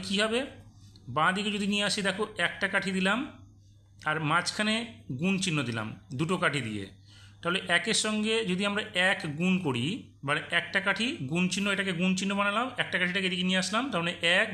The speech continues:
গুণ এক সমান চিহ্ন কী হবে আমাদের? এক হবে। একের সঙ্গে এক গুণ করলে এক হবে, তাহলে এখানে আমরা দিব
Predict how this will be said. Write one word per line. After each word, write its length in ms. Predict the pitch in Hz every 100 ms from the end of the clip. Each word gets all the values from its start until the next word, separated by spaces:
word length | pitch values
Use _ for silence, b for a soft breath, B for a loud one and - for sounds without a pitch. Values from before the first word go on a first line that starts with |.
| 143
গুণ 180 | 156 202 254 - 160 139
এক 80 | 185 B B B -
সমান 240 | 170 196 202
চিহ্ন 140 | 214 214 208
কী 60 | 202
হবে 140 | 214 214
আমাদের? 260 | 214 220 269 - B B B B B B B - - - 196
এক 60 | 214
হবে। 140 | 226 240 - -
একের 160 | 185 208
সঙ্গে 140 | 220 220
এক 80 | 190
গুণ 100 | 214 214
করলে 140 | 220 220
এক 60 | 214
হবে, 120 | 226 247
তাহলে 160 | 180 180
এখানে 140 | 185 196
আমরা 120 | 190
দিব 80 | 202